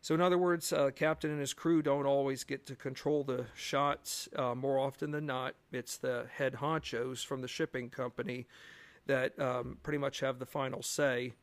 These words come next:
on what they, um, on how things are to be run, given upon, um, how a company is, uh, performing, because as we've learned by now that, uh,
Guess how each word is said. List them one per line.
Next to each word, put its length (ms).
on 180
what 260
they, 440
um, 440
on 180
how 220
things 360
are 240
to 160
be 160
run, 540
given 440
upon, 580
um, 200
how 220
a 60
company 520
is, 340
uh, 120
performing, 760
because 320
as 160
we've 220
learned 500
by 180
now 300
that, 200
uh, 180